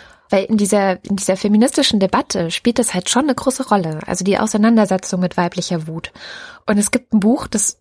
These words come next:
ähm, habe ich gebraucht bekommen, von Harriet G. Lerner. Das heißt, Wohin mit meiner Wut? Neue Beziehungsmuster für Frauen. Ich muss mal kurz gucken, das ist schon ein bisschen älter. Und zwar aus dem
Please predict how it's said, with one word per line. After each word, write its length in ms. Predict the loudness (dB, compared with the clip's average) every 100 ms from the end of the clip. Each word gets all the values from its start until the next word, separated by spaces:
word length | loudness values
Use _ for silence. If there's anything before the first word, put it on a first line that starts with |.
| 0
ähm, 420 | 2 4 2 -2 -4
habe 140 | -4
ich 180 | -4 -4
gebraucht 600 | -8 -4 0 0 -2 -12 _
bekommen, 520 | -8 -2 0 2 0 -4 -14
von 320 | -4 -2 0
Harriet 560 | 0 2 2 2 0 -2
G. 200 | 2 2
Lerner. 560 | 2 0 0 0 -2 -8 -20 -20
Das 160 | -6 0
heißt, 280 | 2 2 0
Wohin 260 | 2 4 4
mit 180 | 2
meiner 380 | 2 2 2 2
Wut? 300 | 2 2 0 2
Neue 320 | 4 4 4
Beziehungsmuster 840 | 0 0 2 2 2 2 2 -2
für 140 | -2 -6
Frauen. 580 | -6 -2 0 2 -2 -8 _ _ _ _ _ _
Ich 120 | -4
muss 160 | 0 0
mal 80 |
kurz 240 | 0 -2 -2
gucken, 280 | -4 -2 -2
das 120 | -2
ist 200 | -4 -2
schon 120 | 0
ein 40 |
bisschen 320 | 0 0 -2 0
älter. 720 | 0 2 2 0 0 0 -2 -10 -14 -14 -20 -20 _ -4
Und 160 | -2
zwar 800 | 0 0 0 2 4 4 2 0
aus 400 | -2 -4 -4 -8
dem 300 | -6 -6 -4